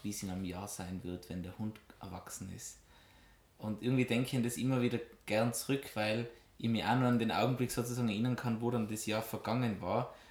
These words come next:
Und damals war ich dann eben schon beim, damals noch beim Suchhundeteam Tirol und das war ein toller Hund, der sich gut entwickelt hat.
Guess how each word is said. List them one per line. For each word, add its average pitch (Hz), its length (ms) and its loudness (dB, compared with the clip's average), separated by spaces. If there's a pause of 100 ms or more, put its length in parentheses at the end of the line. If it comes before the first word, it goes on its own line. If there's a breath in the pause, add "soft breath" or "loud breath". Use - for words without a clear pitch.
(220 loud breath)
Und 113 200 -8
damals 110 320 -2
war 104 160 0
ich 107 60 0
dann 110 140 0
eben 98 180 -6
schon 92 200 -6
beim, 95 280 -6 (180)
damals 107 240 0
noch 98 120 -4
beim 95 140 -6
Suchhundeteam 95 760 -2
Tirol 127 540 2
und 104 160 -2 (120)
das - 180 -16
war 101 100 -10
ein - 80 -10
toller 104 300 -2
Hund, 127 340 4
der 104 80 -6
sich 104 200 -8
gut 104 160 -6
entwickelt 120 540 -2
hat. 123 240 0